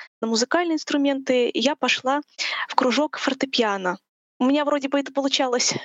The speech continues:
хорошо, у меня было большое желание заниматься. А уже позже,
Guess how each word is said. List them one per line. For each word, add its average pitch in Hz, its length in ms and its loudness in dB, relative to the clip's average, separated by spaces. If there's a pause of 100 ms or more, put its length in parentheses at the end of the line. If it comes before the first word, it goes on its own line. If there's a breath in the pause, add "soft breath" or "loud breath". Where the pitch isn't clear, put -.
(120)
хорошо, 269 460 2
у - 20 0
меня 294 160 2
было 247 200 -2
большое 247 420 -2
желание 311 640 0 (520 loud breath)
заниматься. 247 680 0 (1300 loud breath)
А 233 220 0 (340 loud breath)
уже 262 280 0
позже, 294 560 0